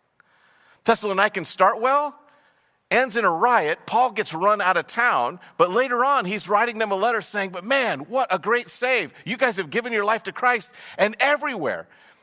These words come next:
you've left idols and have run to Christ, and your story is being told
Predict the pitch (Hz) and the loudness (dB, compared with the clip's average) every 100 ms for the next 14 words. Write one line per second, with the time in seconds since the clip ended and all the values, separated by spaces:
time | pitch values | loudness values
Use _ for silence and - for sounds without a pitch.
0 | _ 156 202 151 165 220 269 - 202 233 | _ -4 -2 -2 0 0 0 0 2 4
1 | 240 240 180 160 160 151 220 247 202 254 | 2 -2 0 0 0 0 0 0 0 2
2 | 247 - 180 190 165 269 269 - - 269 | 0 0 -4 -2 -2 0 0 -2 0 2
3 | 262 165 151 202 202 - 240 233 185 190 | 2 -2 -6 -6 -6 -2 -2 0 -2 -6